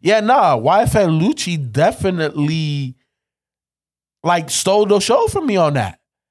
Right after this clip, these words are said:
Like, on that joint, uh, what the hell is that? Uh, I Made It. That joint is hard.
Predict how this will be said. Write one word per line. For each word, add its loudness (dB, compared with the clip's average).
Like, 2
on 0
that -2
joint, -4
uh, 2
what -10
the -6
hell -4
is -8
that? -8
Uh, -6
I -2
Made 2
It. -8
That -2
joint 2
is 0
hard. 2